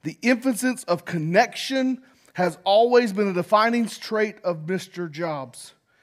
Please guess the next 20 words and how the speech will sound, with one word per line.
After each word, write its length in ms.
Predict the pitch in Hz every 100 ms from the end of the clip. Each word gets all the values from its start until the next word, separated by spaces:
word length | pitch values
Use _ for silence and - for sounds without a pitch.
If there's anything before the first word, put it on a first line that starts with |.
| _
He 120 | 220
insisted 720 | 208 - - 277 - 269 240
that 160 | 202 165
the 80 |
best 340 | 143 156 262 -
creations 600 | - 247 254 233 254 208
occur 560 | 220 - 254 233 170 151 _ _ _ _
when 140 | 190
people 300 | - 277 277
from 280 | 226 208 180
different 440 | 147 302 - 269 208
fields 440 | - 302 247 185
were 120 | 208
connected, 800 | 202 196 190 285 220 - 151 139 - _ _ _ _ _ 175
especially 720 | 165 - 247 262 - 226 190
in 120 | 185
the 140 | 170 -
age 400 | 214 233 226 170
of 120 | 170
intellectual 800 | 190 160 185 196 - 214 202